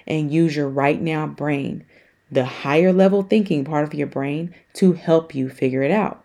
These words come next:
because you can come up with the best choice for yourself right there with your current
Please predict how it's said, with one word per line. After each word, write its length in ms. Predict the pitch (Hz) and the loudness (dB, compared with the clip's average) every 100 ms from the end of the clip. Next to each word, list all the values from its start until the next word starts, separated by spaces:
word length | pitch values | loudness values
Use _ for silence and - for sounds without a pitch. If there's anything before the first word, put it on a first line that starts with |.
| - | -4
because 340 | - 147 135 | -2 0 -2
you 100 | 147 | -2
can 380 | - 220 151 - - - _ | 0 2 0 -4 -14 -20 _
come 260 | - 156 | -2 0
up 180 | 156 - | 0 0
with 340 | 139 147 143 - | 0 -2 -2 -4
the 100 | 123 | -4
best 760 | 127 - 135 202 - - - - _ _ _ | -2 4 6 4 -2 -10 -16 -18 _ _ _
choice 500 | - - 226 139 - | 0 4 4 4 -2
for 240 | - 156 180 | 0 4 4
yourself 640 | 196 196 190 - 160 147 | 4 2 0 0 0 -2
right 380 | 139 139 175 196 | -4 0 0 0
there 260 | 165 147 139 | -2 -2 -2
with 240 | 143 139 - | -2 -2 0
your 180 | 143 127 | -2 -2
current 580 | - - 190 202 196 | -4 -2 0 0 -4